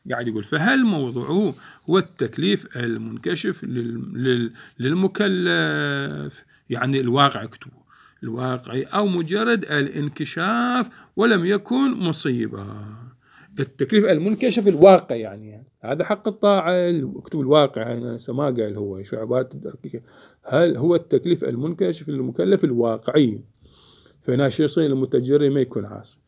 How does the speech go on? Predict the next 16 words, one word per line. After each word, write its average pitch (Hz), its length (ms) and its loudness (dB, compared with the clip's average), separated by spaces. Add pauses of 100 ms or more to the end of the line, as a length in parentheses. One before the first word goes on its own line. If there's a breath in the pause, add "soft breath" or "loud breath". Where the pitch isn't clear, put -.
(440 soft breath)
"أو 269 240 8
مجرد 220 440 6
الانكشاف"، 262 800 4
ما 294 140 2
انكشف 294 360 2
له، 208 260 0
"ولو 294 460 6
لم 349 200 8
يكن 285 260 6
مصيبة". 208 500 2 (1160 soft breath)
أنا 294 80 6
انكشف 311 380 6
له 269 200 6
هذا 262 120 4
شنو؟ 254 540 4 (220 soft breath)
خمر، 233 400 8